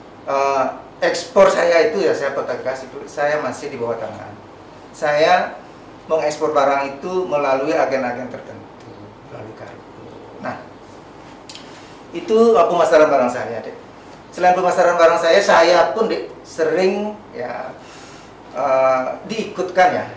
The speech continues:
Darmaning Agamu, Darmaning Negara. Saya kadang-kadang, ya, tidak bekerja, bekerja, dan bekerja saja, ya. Kita pun sering, ya, membuat perabotan-perabotan seperti ca-, adanya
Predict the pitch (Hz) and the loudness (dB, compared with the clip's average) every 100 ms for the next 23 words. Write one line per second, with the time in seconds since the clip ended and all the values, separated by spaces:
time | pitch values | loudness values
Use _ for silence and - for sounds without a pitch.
0 | - 135 127 123 127 127 131 123 123 131 | -8 -4 -2 -2 -4 -2 0 0 0 -2
1 | 123 123 123 127 127 127 123 147 165 - | -4 -4 -6 -4 0 2 4 4 2 0
2 | - - - - - - 156 151 151 143 | -8 -18 -20 -20 -20 -10 -4 -2 0 -2
3 | 139 170 185 135 123 120 110 - 160 165 | -2 -2 0 -2 -4 -4 -8 -14 -4 2
4 | 165 - - 143 147 160 160 160 151 156 | 2 0 -10 -14 -4 0 4 4 2 2
5 | 156 156 156 151 151 160 170 151 147 156 | 4 4 2 0 0 2 0 2 2 0
6 | - - - - - - - - - - | -4 -12 -14 -14 -14 -18 -20 -20 -20 -20
7 | - - - - 226 247 - 127 135 131 | -20 -20 -16 -10 -10 -10 -10 -8 -8 -6
8 | 113 110 - - 127 131 - 131 127 127 | -6 -6 -12 -14 -14 -14 -12 -12 -12 -14
9 | - - - - 139 127 - 135 123 127 | -18 -20 -20 -12 -8 -8 -8 -8 -6 -4
10 | 131 131 123 127 123 - 127 - 143 131 | -4 -4 -6 -6 -8 -10 -10 -10 -12 -12
11 | 127 - - - - - 135 123 131 131 | -12 -16 -20 -20 -20 -16 -12 -8 -8 -6
12 | 135 127 127 | -2 -2 -2